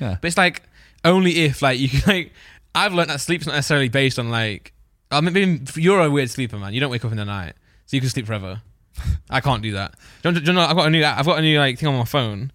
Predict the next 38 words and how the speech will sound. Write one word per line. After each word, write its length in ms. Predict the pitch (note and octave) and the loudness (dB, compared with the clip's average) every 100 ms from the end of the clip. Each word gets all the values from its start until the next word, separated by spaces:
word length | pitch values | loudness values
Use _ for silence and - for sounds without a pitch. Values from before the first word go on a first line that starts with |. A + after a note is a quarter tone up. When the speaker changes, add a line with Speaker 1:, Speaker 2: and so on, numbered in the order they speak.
| _ _ - | _ _ -8
Speaker 2:
that, 100 | A2 | -4
like, 160 | A#2 A#2 | -2 2
monitors 280 | B2+ B2 | 2 2
my 80 | A#2+ | 0
sleep 380 | A2 A#2 C3 - - _ _ - | -2 -2 -4 -6 -20 _ _ -12
and 100 | A#2 | -4
tells 180 | C#3+ B2 | 0 0
you 100 | A#2+ | 0
your 80 | A2 | 0
recovery 280 | A2 A#2+ A#2+ | 0 0 0
and 100 | A#2+ | -2
stuff. 260 | C3+ C#3+ - - - - | -2 -4 -6 -20 -10 -2
Last 240 | E3 D#3 | -2 0
night 180 | D3+ A#2+ | 0 2
I 20 | |
had 100 | B2 | 2
a 40 | A2 | 0
sixty-nine 420 | D3 - C3+ A#2+ | -6 -6 -4 -4
percent 200 | - A2+ | -6 -8
recovery. 420 | A#2+ G2+ F#2+ B2+ C#3 - - _ _ - - | -8 -8 -8 -10 -6 -8 -8 _ _ -20 -6
Speaker 1:
Ha-, 280 | E3 F3+ - - | 0 0 -2 -8
I 240 | - D3 D3+ | 0 2 4
don't 260 | D#3 D#3 | 2 2
believe 300 | B2 B2+ G#2 | 4 4 4
these, 200 | E2 D2+ | -2 -6
you 60 | D2+ | -8
know. 140 | C#2 D2 - - | -8 -10 -12 -8
Speaker 2:
The, 80 | C3 | -4
but 100 | C#3+ | -2
the, 160 | C#3+ C#3 | 0 0
the 140 | C#3+ | 2
day 60 | D#3 | 2
before, 580 | C3+ A2+ E3 G#2 A#2 C3+ - _ _ _ _ - | 0 0 0 0 -2 -6 -14 _ _ _ _ -4
um, 380 | A#2 A#2 A2+ A2 | 0 0 0 -2
I 40 | G#2 | -6
had 80 | - | -2
twenty-six 380 | B2+ A2 A2+ | -2 -2 -8
percent. 280 | - A2+ B2+ | -12 -12 -12